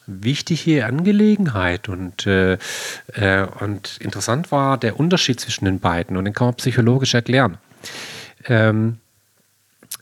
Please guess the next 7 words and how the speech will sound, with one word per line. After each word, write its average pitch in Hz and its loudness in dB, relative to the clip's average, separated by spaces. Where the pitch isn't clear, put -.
es - -6
gibt - -2
da 151 6
unterschiedliche 160 0
Konstellationen, 120 0
wie 131 -4
dieses 123 -4